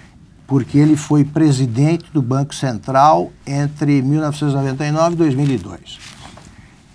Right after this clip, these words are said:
Ele disse, com a segurança que pode ter um sujeito brilhante como ele, que ele nunca viu uma crise econômica como esta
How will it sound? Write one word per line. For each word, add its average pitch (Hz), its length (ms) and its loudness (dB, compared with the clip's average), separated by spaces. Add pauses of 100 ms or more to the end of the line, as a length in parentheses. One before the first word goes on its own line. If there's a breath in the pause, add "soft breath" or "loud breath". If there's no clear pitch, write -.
(160 loud breath)
Ele 226 240 6
disse, 202 580 2 (640)
com 156 220 -2
a 156 80 2
segurança 175 1000 2
que - 140 -18
pode 127 300 -4
ter 139 160 -6
um 139 80 -2
sujeito 135 340 -4
brilhante 113 500 -4
como 120 280 -6
ele, 151 100 -4
que 165 80 -8
ele 180 140 -2
nunca 185 640 -2
viu 131 540 -2 (840 loud breath)
uma 147 440 0
crise 151 440 2
econômica 123 760 -6
como 135 320 -2
esta 143 600 -6